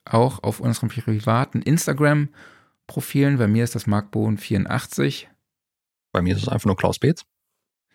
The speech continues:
Speaker 1: Und natürlich auch überall Glocke setzen auf YouTube und Spotify, Apple Podcasts, immer auch schön bewerten, bitte so, äh,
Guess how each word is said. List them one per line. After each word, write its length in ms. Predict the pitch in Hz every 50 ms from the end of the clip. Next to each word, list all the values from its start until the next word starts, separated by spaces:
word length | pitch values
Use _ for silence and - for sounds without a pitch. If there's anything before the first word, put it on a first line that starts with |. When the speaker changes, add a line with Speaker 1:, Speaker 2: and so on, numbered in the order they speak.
| _ _ _ _ - - - _ _ _ _ _ _ _
Speaker 1:
Und 260 | - 120 123 120 117
natürlich 400 | 113 110 - 117 117 113 110 98
auch 80 | 110 107
überall 360 | 127 104 110 80 69 95 104 101
Glocke 320 | 107 110 117 - 117 110
setzen 560 | 104 107 110 107 - - - - 104 104 104
auf 160 | 104 110 113
YouTube 760 | - - 107 104 - - 107 107 107 104 104 104 104 101 - -
und 340 | - 104 104 104 104 101
Spotify, 680 | - - 110 - 110 - - 107 104 104 101 104 104 104 -
Apple 160 | - 123 135
Podcasts, 580 | - - - 107 - - - 104 104 104 101 -
immer 200 | - 123 120 113
auch 80 | 107 104
schön 200 | - - 120 117
bewerten, 720 | 117 107 113 104 101 107 104 - - 104 101 101 101 - -
bitte 240 | 110 117 110 - 117
so, 420 | 104 107 107 104 104 110 - - -
äh, 280 | 101 104 107 107 104